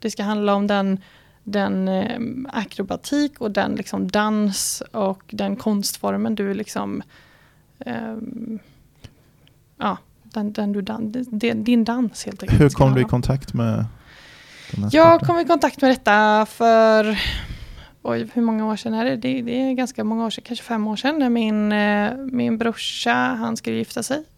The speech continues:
Speaker 1: och, eh, hans, eh, då blivande fru hade vi en möhippa för. Eh, och, eh, då fick vi testa på detta och jag tyckte det var jätte-, jätteroligt. Jag har dansat nästan hela mitt liv, i allt mellan ballett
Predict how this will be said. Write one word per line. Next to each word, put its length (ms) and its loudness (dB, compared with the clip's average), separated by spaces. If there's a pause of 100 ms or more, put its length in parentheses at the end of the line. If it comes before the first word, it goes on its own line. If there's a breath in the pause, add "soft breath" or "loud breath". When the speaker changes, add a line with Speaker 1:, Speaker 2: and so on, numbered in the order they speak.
Speaker 1:
och, 460 -10
eh, 440 -4 (240)
hans, 500 -4
eh, 200 -8 (140)
då 340 -4
blivande 500 -4
fru 460 -2 (540 soft breath)
hade 260 -4
vi 100 -2
en 140 0
möhippa 400 0
för. 240 2 (1000)
Eh, 240 -6
och, 400 -12
eh, 200 -6
då 140 0
fick 220 -4
vi 40 -2
testa 260 -2
på 120 -6
detta 220 -8
och 60 -6
jag 100 -4
tyckte 240 -8
det 80 -4
var 240 -6 (400)
jätte-, 520 -4
jätteroligt. 500 -4
Jag 160 4
har 140 8
dansat 760 0 (560 soft breath)
nästan 320 0
hela 180 0
mitt 160 -4
liv, 360 -2 (100)
i 260 -6
allt 240 0
mellan 420 2
ballett 380 -4